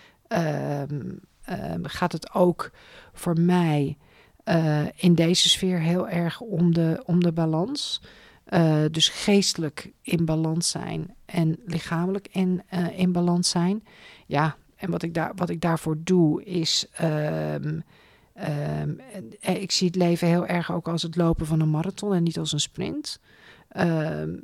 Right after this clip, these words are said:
dus, eh, je moet ook af en toe je pauzes nemen, ehm, afswitchen,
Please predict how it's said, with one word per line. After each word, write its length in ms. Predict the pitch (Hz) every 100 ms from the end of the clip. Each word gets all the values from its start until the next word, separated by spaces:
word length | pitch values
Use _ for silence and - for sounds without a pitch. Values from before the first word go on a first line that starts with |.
| -
dus, 600 | 165 156 170 - - - _ -
eh, 240 | 233 208
je 100 | 185
moet 140 | 185 180
ook 140 | 170
af 160 | - 170
en 80 |
toe 160 | 170 165
je 80 | 156
pauzes 500 | - 151 175 175 170
nemen, 520 | 170 165 160 160 170 _ _ _ _
ehm, 540 | - 160 156 151 156 -
afswitchen, 1000 | - - - - 160 - - 160 160 156